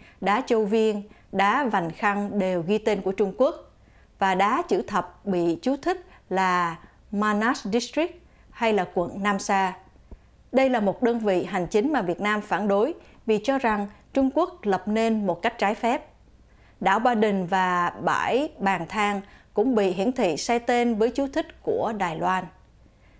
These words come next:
Đến chiều ngày mười tháng tư, cả hai bản đồ ứng dụng trên Grab với nền tảng của Android và I O S cũng đã được chỉnh sửa. Sau khi bản đồ của ứng dụng Grab bị phát hiện sử dụng tên Trung Quốc,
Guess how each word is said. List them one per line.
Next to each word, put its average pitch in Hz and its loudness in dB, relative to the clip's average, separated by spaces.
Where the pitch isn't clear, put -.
Đến 285 2
chiều 208 2
ngày 196 0
mười 190 2
tháng 254 0
tư, 226 2
cả 277 4
hai 254 2
bản 214 0
đồ 196 2
ứng 240 2
dụng 196 2
trên 226 0
Grab 247 0
với 226 2
nền 202 0
tảng 165 0
của - -4
Android 208 0
và 180 0
I 196 2
O 196 0
S - -10
cũng 185 -4
đã 190 0
được 180 -2
chỉnh 175 -4
sửa. 175 -2
Sau 294 0
khi 277 2
bản 226 2
đồ 190 2
của 175 -2
ứng 247 2
dụng - 2
Grab 247 -2
bị 175 0
phát - -4
hiện 160 -2
sử 202 -2
dụng 185 0
tên 196 0
Trung 190 -2
Quốc, 294 0